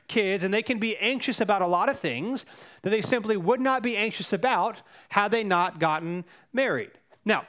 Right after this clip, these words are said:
hear me. This doesn't mean that you should just be happy if you're single and you don't wanna be. That Paul's not saying, like, "Hey, it's all great if we're single." It's not what somebody's saying. It's just, I think, what he's pointing out, that there are some problems that marriage brings,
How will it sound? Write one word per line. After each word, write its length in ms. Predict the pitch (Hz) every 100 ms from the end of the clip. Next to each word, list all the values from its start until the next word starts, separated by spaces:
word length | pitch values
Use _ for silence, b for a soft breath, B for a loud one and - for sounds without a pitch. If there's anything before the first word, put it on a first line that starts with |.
| _
hear 160 | - 254
me. 140 | 117 B B -
This 180 | 202 160
doesn't 420 | 131 214 269 294
mean 220 | 220 196 185
that 80 |
you 140 | 175 202
should 160 | 254
just 200 | 202 220
be 120 | 233 185
happy 540 | - 226 247 285 240
if 140 | 214
you're 80 | 220
single 440 | - - 226 220 185
and 120 | 180
you 80 | 190
don't 160 | 180
wanna 220 | 170 151
be. 220 | 113 95 _ -
That 80 |
Paul's 300 | 156 254 269
not 160 | 254 190
saying, 320 | - 214 202
like, 160 | 180 175
"Hey, 200 | 285 240
it's 120 | 208
all 120 | 233
great 320 | 214 240 220
if 120 | 170 220
we're 60 |
single." 440 | - 233 208 202 190
It's 240 | 196 202
not 140 | 262
what 160 | 240 220
somebody's 260 | 254 233 -
saying. 300 | 220 123 - B B B
It's 240 | 214 -
just, 380 | 156 147 269 -
I 80 | 202
think, 180 | 202 226
what 100 | 208
he's 120 | 190
pointing 280 | 208 190 160
out, 280 | 107 120 - B B B
that 160 | 190
there 200 | 165 202
are 200 | 180 190
some 420 | - - 226 247 269
problems 600 | - 214 196 196 190 156
that 180 | 185
marriage 420 | 170 165 185 208 147
brings, 600 | 143 113 147 254 -